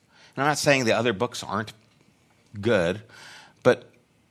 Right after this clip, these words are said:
reading the Gospels helps me to kind of hear the voice of Jesus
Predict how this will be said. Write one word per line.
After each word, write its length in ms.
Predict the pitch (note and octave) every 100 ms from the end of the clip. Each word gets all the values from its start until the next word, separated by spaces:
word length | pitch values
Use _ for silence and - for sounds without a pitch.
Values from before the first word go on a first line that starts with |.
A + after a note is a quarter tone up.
| _
reading 440 | G#2+ D3 G#3 G3+ E3
the 320 | C3+ A#2 -
Gospels 540 | A#2+ C3 C3+ - A2
helps 340 | - B2+ B2+ -
me 200 | B2 A#2
to 320 | - G#2 F#2+
kind 260 | - A#2 A2+
of 280 | F#2+ - -
hear 460 | - - C#3+ C#3 C3+
the 100 | G#2+
voice 320 | F#2+ G#2+ -
of 120 | E2+
Jesus 520 | D#2+ A2 G#2+ F2+ -